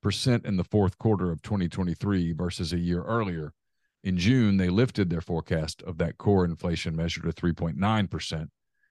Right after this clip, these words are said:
In the New York Fed's primary dealer survey, the core inflation forecast got bumped to three point seven percent from three percent.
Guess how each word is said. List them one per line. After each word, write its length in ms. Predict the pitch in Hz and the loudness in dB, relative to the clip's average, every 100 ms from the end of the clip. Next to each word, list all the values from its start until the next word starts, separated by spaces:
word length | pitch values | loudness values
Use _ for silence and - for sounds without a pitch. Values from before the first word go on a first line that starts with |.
| - | -6
In 80 | 87 | 0
the 80 | 92 | 2
New 100 | 101 | 4
York 340 | 107 107 80 | 4 4 0
Fed's 340 | - 98 90 | 0 2 0
primary 560 | - - 107 110 98 87 | -4 -2 0 2 2 0
dealer 380 | 82 107 98 82 | 0 2 0 -2
survey, 520 | - 85 78 80 80 | -4 -4 -4 -4 -4
the 120 | 82 | -4
core 340 | - - 113 104 | -4 2 4 4
inflation 500 | 87 95 92 - 82 | 0 -2 -2 -4 -6
forecast 560 | 90 85 - 82 80 | -4 -2 0 -2 -2
got 220 | 90 82 | -4 -4
bumped 260 | - 90 - | -2 -2 -4
to 80 | - | -10
three 280 | - 95 92 | -2 0 0
point 280 | 90 82 | -2 -6
seven 380 | - 120 113 101 | -2 0 0 -2
percent 400 | 85 82 85 82 | -4 -8 -6 -8
from 140 | - 80 | -10 -12
three 260 | - 120 | 0 2
percent. 400 | 117 85 - 78 | 2 0 -6 -6